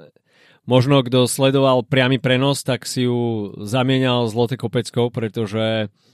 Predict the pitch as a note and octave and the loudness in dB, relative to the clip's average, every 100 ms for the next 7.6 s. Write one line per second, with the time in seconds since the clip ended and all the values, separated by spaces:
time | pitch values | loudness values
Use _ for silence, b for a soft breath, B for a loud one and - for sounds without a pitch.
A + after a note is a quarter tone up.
0 | _ - G2+ G#2 G#2 G#2+ G#2 - - - | _ -12 -6 -2 -2 -2 -4 -8 -2 2
1 | D3+ E3 C#3+ E3 - E3+ - B3+ C4+ F#3+ | 4 2 2 0 2 -2 -4 -14 -14 -4
2 | C#3+ C3 C3 B2+ C3 B2 A2 B B A2+ | -2 2 2 4 4 4 0 B B 2
3 | C3+ C#3+ C#3 B2+ C3 B2+ B2 B2 C3 B2+ | 6 8 6 4 4 4 4 2 0 0
4 | A#2+ B2+ - C3 A#2+ A#2 A2+ - A#2 A2 | 0 0 0 2 2 2 -2 -2 -4 -4
5 | B2 A#2 A2+ A2+ - A#2+ A2+ A2 A2 A2 | -2 -2 -2 -2 -2 -2 -2 -2 -2 0
6 | G#2+ G#2 G#2+ G#2+ A2+ A#2+ A#2 - - B2 | 0 0 -2 -2 -2 -2 -6 -10 -8 -6
7 | A2 - - B2+ C3 C#3+ | -6 -8 -4 -2 -2 -6